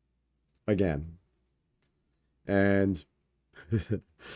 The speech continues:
can't make this shit up. More spy balloons. I remember somebody saying that that wouldn't stop. They didn't want Joe Biden to run. And here we go. Hunter Biden in court.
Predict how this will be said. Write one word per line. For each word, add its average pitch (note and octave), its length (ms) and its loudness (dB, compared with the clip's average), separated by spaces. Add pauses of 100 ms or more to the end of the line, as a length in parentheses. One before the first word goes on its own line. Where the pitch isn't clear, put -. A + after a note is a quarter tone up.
(200)
can't A#2 260 6
make A2 220 6
this G#2+ 160 4
shit G2+ 240 2
up. C#3 280 4 (1400)
More A2 220 6
spy B2+ 320 6
balloons. F2 500 0 (1600)
I F#2+ 60 -4
remember A2+ 340 2
somebody A2 400 2
saying G#2 380 0
that F2 160 -2
that F2 200 -2
wouldn't F2+ 280 -2
stop. D#2 380 -4 (1500)
They F#2+ 80 2
didn't F2 260 2
want E2+ 240 -2
Joe F#2+ 160 0
Biden E2 360 0
to E2+ 60 -4
run. A2 440 4 (1200)
And F2 220 0
here G2+ 120 2
we F#2 120 2
go. F#2+ 400 4 (440)
Hunter A2+ 240 4
Biden G#2 360 4
in F2 160 -2
court. C3 380 6